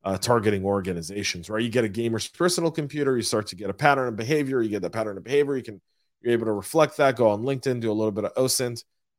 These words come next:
and you've got yourself, uh, a, a way to, uh, get into someone's, uh, corporation, uh, via very, very specific, uh, phishing emails, like, really specific,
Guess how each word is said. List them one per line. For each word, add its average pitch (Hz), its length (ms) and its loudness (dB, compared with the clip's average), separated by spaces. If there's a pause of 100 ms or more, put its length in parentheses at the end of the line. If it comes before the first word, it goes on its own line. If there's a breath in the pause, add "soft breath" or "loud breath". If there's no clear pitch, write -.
(140)
and 104 280 -4 (360)
you've 131 220 -4
got 117 260 4
yourself, 101 580 -2 (400)
uh, 90 640 -6 (200)
a, 113 60 -4
a 107 40 0
way 107 280 4
to, 98 260 -4
uh, 95 220 -8 (500)
get 110 180 -2
into 98 160 -6
someone's, 95 440 -10
uh, 85 160 -20 (520)
corporation, 107 760 -2 (380)
uh, 92 220 -4
via 98 360 -2
very, 107 380 2
very 95 260 0
specific, - 640 -12 (280)
uh, 50 40 -20 (580)
phishing 90 300 -6
emails, 73 400 -16
like, 78 120 -20 (160)
really 120 340 -12
specific, - 560 -10